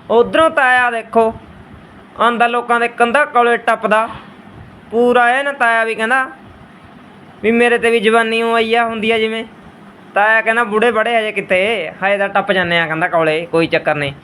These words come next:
ਆਹ ਲਓ ਜੀ, ਮੋਨੂ ਨੇ ਤਾਏ ਨੂੰ ਮਾਰਿਆ ਤਾਰ ਦਾ ਗੁੱਛਾ ਭਗਾ ਕੇ। ਤਾਇਆ ਵੀ ਅੱਗੇ ਜਦੇ ਕੈਚ ਕਰ ਲਿਆ ਤਾਏ ਨੇ ਵੀ। ਇੱਧਰ ਦੋਏ ਪਾਸੇ ਵਰਿੰਦਰ ਕਰੀ ਜਾਂਦਾ ਜੀ ਠੋਕਾ ਠਾਕੀ।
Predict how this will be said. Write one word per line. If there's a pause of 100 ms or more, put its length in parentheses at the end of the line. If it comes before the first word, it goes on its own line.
(400)
ਆਹ
ਲਓ
ਜੀ,
ਮੋਨੂ
ਨੇ
ਤਾਏ
ਨੂੰ
ਮਾਰਿਆ
ਤਾਰ
ਦਾ
ਗੁੱਛਾ
ਭਗਾ
ਕੇ। (440)
ਤਾਇਆ
ਵੀ
ਅੱਗੇ
ਜਦੇ
ਕੈਚ
ਕਰ
ਲਿਆ
ਤਾਏ
ਨੇ
ਵੀ। (1200)
ਇੱਧਰ
ਦੋਏ
ਪਾਸੇ
ਵਰਿੰਦਰ
ਕਰੀ
ਜਾਂਦਾ
ਜੀ (360)
ਠੋਕਾ
ਠਾਕੀ।